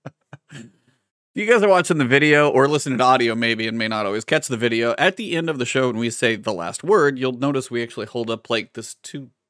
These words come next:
two check marks with our hands or whatever. And for whatever reason, just like Crit Buff is lagged out right now, that happened to me. But unfortunately, it was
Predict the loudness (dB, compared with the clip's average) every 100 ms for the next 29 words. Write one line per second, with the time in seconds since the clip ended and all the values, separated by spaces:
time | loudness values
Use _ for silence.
0 | _ _ _ _ -10 -10 -10 -8 -8 -6
1 | -6 -6 -8 -10 -4 -4 -2 -6 -6 -4
2 | -2 0 -2 -4 -12 -20 -10 -10 -4 0
3 | 0 0 -2 -4 -4 -4 -6 -6 -6 -6
4 | -4 -4 -4 -6 -6 -4 -2 0 -2 -2
5 | -4 -6 -4 -2 -2 -4 _ _ _ _
6 | _ _ -2 0 2 0 0 -2 -2 -4
7 | -4 -2 -2 -2 -6 -6 -6 -6 -6 -8